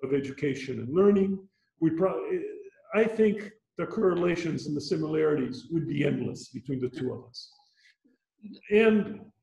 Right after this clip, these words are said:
if you start searching for similarities instead of differences, it really gives you a different outlook on problem solving, on meeting challenges, on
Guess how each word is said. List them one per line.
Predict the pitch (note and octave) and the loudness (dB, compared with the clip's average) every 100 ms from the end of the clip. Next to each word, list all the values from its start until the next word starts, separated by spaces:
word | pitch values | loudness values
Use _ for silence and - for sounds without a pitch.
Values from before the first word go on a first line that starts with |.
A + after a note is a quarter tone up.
| _ - | _ -4
if | A3+ A#3 A#3+ | -2 0 0
you | A#3 | 0
start | - - D#4 D4+ | -2 -4 -2 -2
searching | - C4 A3+ A3+ F3+ - | -4 2 2 2 -4 -8
for | - F3+ | -6 -6
similarities | - B3 A3+ G#3 G3+ F3+ C3 - - - - | -4 0 4 8 8 8 4 -2 -10 -16 -6
instead | D#3 - - A3+ G3 | -4 -4 2 4 4
of | C#3+ - | 0 -2
differences, | C#4 - E3 - B2 B2+ - | -2 -2 -4 -6 -8 -10 2
it | G3+ G3+ | 4 4
really | C4 A3+ F3+ | 4 4 4
gives | F#3 E3 C#3+ | 4 0 0
you | C#3+ | -2
a | |
different | D#3 D#3 D3+ B2+ | -2 -2 -4 -6
outlook | D3+ D3 C#3 A#2 - - _ _ _ _ | -2 -2 0 -4 -6 -18 _ _ _ _
on | C3 B2+ | -8 -6
problem | - F#3+ F#3+ F#3 | -2 0 2 2
solving, | E3+ F#3+ F#3 G3 F3+ F3+ - - _ - | 0 -2 0 0 -2 -6 -10 -16 _ -10
on | B2 | -4
meeting | C#3+ D#3 D3 | -2 -2 -2
challenges, | - - G3 G3+ F#3+ F#3 F#3+ F#3 - - _ _ _ _ D3 | -4 -2 0 2 2 2 0 0 -6 -14 _ _ _ _ -6
on | D3 C#3+ C#3 C3+ - - | -2 0 0 -2 -6 -8